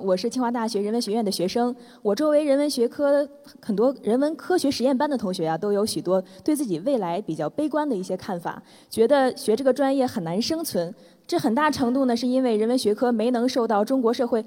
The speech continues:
应有的重视。但是假如我们没有这一代人的努力呢，这个现状可能无法改变。那这种相互影响或许会变成人文学科未来发展的一种恶性循环。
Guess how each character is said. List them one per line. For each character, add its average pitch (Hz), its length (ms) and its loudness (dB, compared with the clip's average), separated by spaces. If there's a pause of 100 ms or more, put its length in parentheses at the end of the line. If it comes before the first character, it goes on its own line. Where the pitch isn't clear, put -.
(160)
应 330 200 -4
有 226 180 0
的 165 100 0
重 277 240 0
视。 160 220 -6 (300)
但 320 120 2
是 294 120 -2
假 208 180 2
如 214 160 2
我 214 60 2
们 170 120 -4
没 175 120 -6
有 214 180 0
这 202 140 -4
一 190 80 0
代 208 160 0
人 175 120 -4
的 202 100 -2
努 180 180 -2
力 185 220 -2
呢， 170 200 -8 (220)
这 226 100 -6
个 226 60 2
现 226 200 -2
状 208 200 -2
可 185 140 -10
能 170 200 -6
无 185 100 -8
法 240 160 -2
改 208 200 -6
变。 190 240 -4 (380)
那 269 200 0
这 269 240 2
种 185 240 0
相 320 240 -2
互 285 100 2
影 196 200 0
响 170 240 -4
或 208 200 -2
许 190 160 -6
会 - 140 -4
变 190 180 -2
成 170 240 -4
人 180 120 -2
文 196 100 -2
学 175 160 -2
科 185 140 -2
未 196 140 0
来 170 120 0
发 202 220 -4
展 170 160 -6
的 165 40 -6
一 180 140 -6
种 165 220 -4
恶 285 120 2
性 247 200 0
循 175 180 -6
环。 165 240 -8